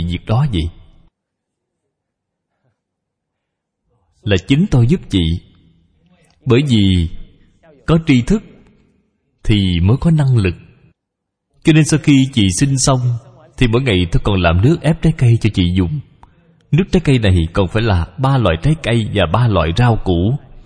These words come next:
lại còn bỏ thêm hoàng tố, lecithin và men bia. Bỏ thêm những thứ dinh dưỡng này vào cùng xay lên. Chúng tôi gọi nó là món canh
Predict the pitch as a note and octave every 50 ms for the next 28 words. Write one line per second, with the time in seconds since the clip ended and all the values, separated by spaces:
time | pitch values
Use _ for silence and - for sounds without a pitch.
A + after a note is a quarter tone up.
0 | _ - - - - _ - A#2 A#2 - A#2 G#2 F#2+ F#2 G#2 D#3 D#3+ - D#3 D3
1 | C#3 C3+ C3+ B2+ C#3 - - G#2+ G#2 F#2+ F2+ F2 E2+ E2+ - A#2 A#2+ A#2+ C#3+ F3
2 | G3 - - - C3+ B2+ B2+ A2+ - - B2 A2 - C3 B2 A#2 A#2+ A2 G2+ G#2+
3 | F#2 E2+ E2+ F2+ G#2 A2 A#2 A#2 B2 B2+ A#2 A#2+ A#2 A2+ G2+ - - _ - -
4 | _ _ _ _ _ _ _ - B2 G#2+ G#2+ B2 C#3+ - D#3+ D3 D3 C#3 C#3 C3+
5 | C#3 - - - - - A2+ A2+ A2 G#2 B2 D#3 D#3+ D#3+ E3+ G#3 G3 E3 D3+ C3
6 | B2 G#2 G#2 F#2+ F#2+ B2+ C3+ A#2 G2 F2 E2+ D#2+ D#2+ - - _ _ - G#2+ G#2+
7 | G2+ F#2+ F2 - - G#2+ F#2+ F#2+ F2+ - - C3 B2+ C3 C3 B2+ B2 B2 A#2+ A#2+
8 | - - - _ - E3 E3 E3 C#3 A2+ G2 F#2+ F#2+ G2 A2+ C#3 D3 A#2+ F#2 E2+
9 | E2+ F2 G#2 D#3 F#3 E3+ - B2+ B2